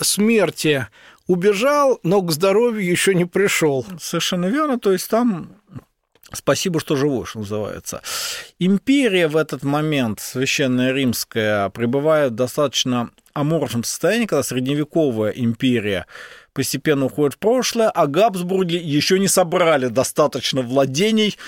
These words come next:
Speaker 2: чтобы превратить её в мощную центральноевропейскую державу. То есть в этом плане Франция, конечно, значительно, а,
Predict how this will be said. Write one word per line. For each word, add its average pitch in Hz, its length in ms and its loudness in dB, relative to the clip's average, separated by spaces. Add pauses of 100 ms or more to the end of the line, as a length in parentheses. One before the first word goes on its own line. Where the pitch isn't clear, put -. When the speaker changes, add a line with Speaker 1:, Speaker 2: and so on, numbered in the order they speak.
(180)
Speaker 2:
чтобы 156 200 -2
превратить 147 520 0
её 151 120 4
в 143 40 0
мощную 151 440 0
центральноевропейскую 131 1080 0
державу. 131 680 0 (400)
То 143 60 -4
есть - 100 -2
в 220 40 0
этом 320 200 2
плане 285 280 2
Франция, 208 420 0
конечно, 156 340 -2
значительно, 139 640 -4
а, 127 380 -2